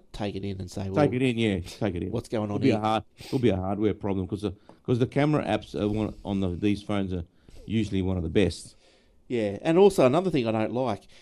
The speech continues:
Speaker 1: is, uh, if I go push the button for Siri, she doesn't answer me.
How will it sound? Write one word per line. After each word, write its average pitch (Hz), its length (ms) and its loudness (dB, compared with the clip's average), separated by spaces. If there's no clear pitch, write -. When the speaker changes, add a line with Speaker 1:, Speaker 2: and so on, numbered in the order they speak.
Speaker 1:
is, 127 380 0
uh, 117 240 2
if 131 140 0
I 143 140 0
go 117 340 2
push - 200 -4
the 107 80 -8
button 110 340 -4
for 104 120 -10
Siri, 127 600 -6
she - 180 -4
doesn't 190 360 -2
answer 151 340 -6
me. 92 280 -10